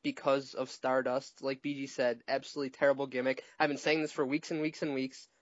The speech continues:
It's not a good gimmick. It makes no sense. He dresses up kinda like his brother, talks about the galaxy in a manner which nobody understands, hisses like a cat,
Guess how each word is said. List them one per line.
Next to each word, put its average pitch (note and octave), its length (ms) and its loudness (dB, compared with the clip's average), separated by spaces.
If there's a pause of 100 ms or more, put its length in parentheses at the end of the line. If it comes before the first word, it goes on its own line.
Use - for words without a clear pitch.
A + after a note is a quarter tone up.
(300)
It's - 180 -8
not F3+ 280 10
a G3 40 4
good G3 140 2
gimmick. F3 220 4
It D3 80 6
makes E3 240 2
no F#3+ 120 6
sense. D3+ 320 2
He D#3+ 100 -2
dresses D#3 360 2
up D#3 200 4
kinda G3+ 500 6
like F3+ 260 8
his D#3+ 160 0
brother, C#3 520 6 (500)
talks F3+ 320 8
about F#3 280 8
the F3+ 60 -4
galaxy D3+ 800 2 (560)
in E3 140 6
a D3 200 4 (280)
manner D#3 440 6
which C#3+ 260 0
nobody D3+ 380 4
understands, C#3 760 -2 (400)
hisses C#4+ 400 6
like B3+ 180 4
a - 60 2
cat, F3 440 4